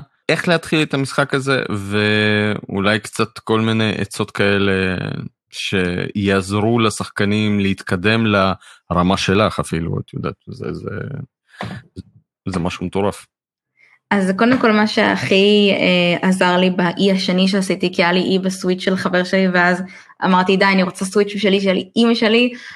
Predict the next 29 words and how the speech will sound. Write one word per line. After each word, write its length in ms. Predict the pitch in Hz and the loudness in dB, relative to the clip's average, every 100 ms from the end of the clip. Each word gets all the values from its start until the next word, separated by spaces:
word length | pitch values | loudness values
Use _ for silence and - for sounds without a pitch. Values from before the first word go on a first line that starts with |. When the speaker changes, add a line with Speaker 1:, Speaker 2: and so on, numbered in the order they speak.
| - | -10
Speaker 2:
ומה 500 | 185 190 185 180 196 | -8 -2 0 2 2
שהכי 380 | 208 190 - 277 | 2 -2 0 0
עזר 300 | 269 233 247 | 2 2 2
לי 140 | 269 | 2
זה 120 | 214 196 | 2 0
שאת 240 | 190 180 - | 0 -2 -2
כל 240 | - 214 | 0 2
המבנים 600 | 254 226 190 185 190 269 | 4 2 2 2 4 2
אני 340 | - 180 175 - - | 0 0 -2 -4 -8
עשיתי, 720 | 190 - 208 196 226 226 - | -12 -6 -6 0 2 2 2
אה, 300 | 180 165 170 165 165 165 _ - | 2 4 4 2 -2 -6 _ -12
בחוף 380 | 185 - 214 247 | -8 -2 -2 0
או 120 | - | -2
קרוב 340 | 190 175 190 214 | 0 2 2 2
לחוף, 480 | 247 - 330 330 - - - - - | 2 2 0 0 -10 -20 -20 -18 -4
ככה 240 | 214 226 | 0 0
שאז 400 | 220 220 214 226 | 2 2 2 0
יכולתי 400 | 226 226 214 254 | 0 0 0 2
לעצב 500 | 214 185 190 185 190 190 | 0 0 -2 0 0 0
ולעשות 440 | 180 175 175 185 185 | -2 -2 -2 -4 0
טרפורמין, 720 | 185 190 185 185 185 185 180 - | 2 0 0 0 0 0 -2 -4
אה, 180 | 175 - | -4 -4
כמו 260 | - 185 185 | -4 -2 -2
שצריך. 540 | 185 - 175 190 - - - - | -4 -2 0 0 -2 -14 -20 -2
טרפורמין 420 | 208 214 214 202 | 0 2 2 2
זה 60 | 190 | 0
פשוט 240 | 202 196 | 0 0
הקטע 300 | 202 196 202 | 0 0 0
שאתה 420 | 202 185 180 175 | 0 2 2 2